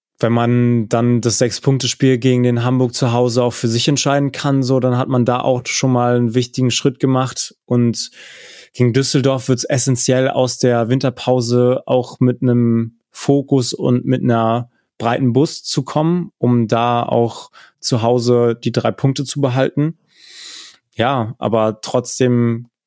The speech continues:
weiß man und muss man auch ein bisschen humble sein, dass man auch die Defizite nicht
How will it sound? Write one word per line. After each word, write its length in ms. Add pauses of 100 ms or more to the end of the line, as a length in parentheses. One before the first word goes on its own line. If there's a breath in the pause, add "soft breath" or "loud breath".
(160)
weiß 300
man 400
und 280
muss 260
man 140
auch 160
ein 80
bisschen 380
humble 300
sein, 380
dass 200
man 320 (320 loud breath)
auch 160
die 160
Defizite 720
nicht 420